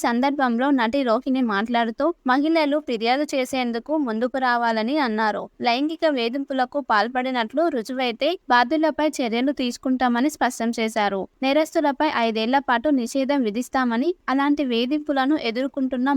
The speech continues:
మహిళలకు అన్ని రకాల న్యాయం, సహాయం అందేలా చూస్తామని నడికర్ సంఘం పేర్కొంది. ఈ కమిటీలో వచ్చే ఫిర్యాదులు నడికర్ సంఘం ద్వారా ఫైబర్ పోలీసులకు పంపిస్తామని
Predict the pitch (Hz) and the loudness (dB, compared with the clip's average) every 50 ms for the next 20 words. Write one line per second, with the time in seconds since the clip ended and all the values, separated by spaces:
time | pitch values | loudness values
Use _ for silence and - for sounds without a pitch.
0 | 240 196 247 254 247 254 262 247 233 240 - - 302 - - 247 254 294 302 294 | 0 0 0 0 0 0 0 0 0 -2 -2 -2 -4 -2 0 0 2 2 2 0
1 | 294 - 285 277 277 269 254 226 240 247 247 240 233 214 226 233 240 269 302 302 | 0 0 0 2 2 2 2 2 0 0 0 0 0 0 0 0 2 0 0 0
2 | - 262 247 - 233 226 226 240 294 302 - - 220 208 214 226 233 240 254 269 | 0 -2 -2 0 0 0 0 0 0 -2 -2 -2 -2 -2 0 0 0 2 0 0
3 | - - 233 226 240 - 262 262 247 233 226 254 320 381 - _ - 254 233 226 | 0 -2 -6 -6 -4 -2 -2 -2 0 0 0 0 -2 -4 -4 _ -6 -4 -2 -2
4 | 269 294 277 - 294 294 294 - 277 247 233 226 269 302 302 294 254 226 220 - | 0 -2 -2 0 0 0 0 0 -2 0 0 2 2 2 2 2 0 0 0 0
5 | 214 208 196 190 196 185 180 - - 277 302 294 - 247 240 240 269 294 294 320 | -2 0 0 0 -2 -2 -4 -4 -4 -2 -2 0 0 0 0 2 2 2 0 0
6 | 285 269 294 311 277 226 220 - - 285 285 - - 220 202 233 254 262 262 240 | 0 2 2 2 2 0 -2 -2 -2 -4 -2 -2 -4 -4 -2 2 2 2 2 2
7 | 254 233 285 349 392 - _ - 247 254 262 311 302 - 330 330 320 - 277 247 | -2 -4 -4 -4 -4 -6 _ -2 -2 0 0 -2 0 0 0 0 0 0 -4 -4
8 | 233 226 247 269 277 269 262 247 240 226 226 262 339 381 - _ _ _ - - | -2 0 -2 0 0 0 0 0 0 2 2 2 0 -2 -4 _ _ _ -4 0
9 | 262 247 247 254 247 320 339 339 339 - 269 254 247 254 277 - - 247 240 226 | 0 0 2 2 2 0 0 0 0 -2 -4 -2 -2 -2 -4 -4 -2 -2 -2 0
10 | 226 - 320 311 - 247 226 214 - 277 - - 277 254 240 226 233 285 | 0 -2 -4 0 0 0 0 0 -4 -6 -4 -2 0 0 0 0 0 0